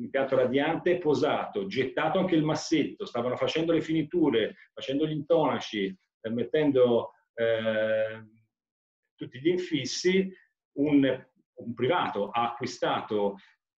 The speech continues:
non uno ma quattro attici,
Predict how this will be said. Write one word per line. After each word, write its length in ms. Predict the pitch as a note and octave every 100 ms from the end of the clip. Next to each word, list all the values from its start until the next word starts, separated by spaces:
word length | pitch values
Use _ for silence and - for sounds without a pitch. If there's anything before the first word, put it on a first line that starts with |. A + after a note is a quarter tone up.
| A#2
non 280 | A2+ D3+ C#3+
uno 320 | E3+ A#2+ G#2+
ma 260 | G#2 G#2 - -
quattro 800 | C#3 D#3 D#3 - A#2 A2+ G#2+ G#2+
attici, 800 | A#2 A#2 - C#3 - F3 G3